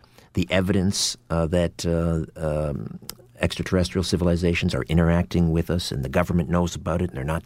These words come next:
telling us. And what, what sort of reaction are you getting from these,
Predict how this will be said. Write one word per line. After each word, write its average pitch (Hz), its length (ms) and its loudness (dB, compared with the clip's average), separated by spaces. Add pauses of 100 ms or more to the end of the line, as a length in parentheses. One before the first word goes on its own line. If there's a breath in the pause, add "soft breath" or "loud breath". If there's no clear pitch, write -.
telling 95 400 2
us. 90 300 -2
And 80 140 -2 (160 loud breath)
what, 185 160 4 (100)
what 190 140 4 (160)
sort 160 240 0
of 131 100 0
reaction 110 440 2
are 90 140 2
you 90 60 0
getting 87 340 0
from 82 480 -2 (140)
these, 95 420 -2